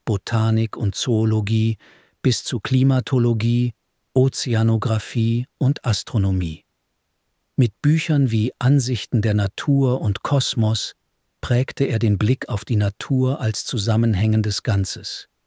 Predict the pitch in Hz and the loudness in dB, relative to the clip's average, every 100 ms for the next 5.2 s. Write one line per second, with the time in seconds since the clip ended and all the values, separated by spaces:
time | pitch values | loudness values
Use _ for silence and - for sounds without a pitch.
0 | _ _ _ _ _ _ - - 135 151 | _ _ _ _ _ _ -8 -2 0 2
1 | - 135 127 - 135 120 123 127 127 - | 2 4 4 2 0 0 0 0 2 2
2 | 123 120 123 113 - - 101 110 117 127 | 2 2 0 -2 -4 -6 -4 0 0 0
3 | 120 107 - 117 104 101 - 117 104 - | -2 -2 -2 0 0 -2 -2 -2 -4 -6
4 | 107 104 117 101 110 101 107 104 - 117 | -4 -2 -4 -4 -2 -2 -2 -6 -4 -4
5 | - 92 | -4 -12